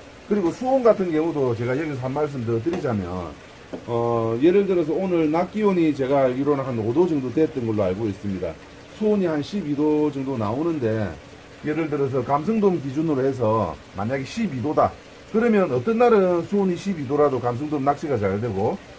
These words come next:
어떤 날은 십이 도라도 이제 감성돔 낚시가 안 되는 그런 날들이 있어요.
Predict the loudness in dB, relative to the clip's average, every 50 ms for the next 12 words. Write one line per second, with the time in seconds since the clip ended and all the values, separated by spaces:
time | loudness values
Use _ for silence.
0 | -14 -10 -8 -4 -2 0 2 4 4 4 2 0 -2 -4 -4 -2 0 2 4 4
1 | 4 4 2 0 0 0 0 -2 -2 -2 -2 -4 -4 -4 -4 -2 -2 0 0 0
2 | 0 -2 0 0 -2 -2 -4 -6 -8 -6 -4 -4 -2 -2 -2 -2 0 0 0 0
3 | 2 2 2 2 2 0 -2 -4 -4 -4 -4 -2 -2 0 0 -2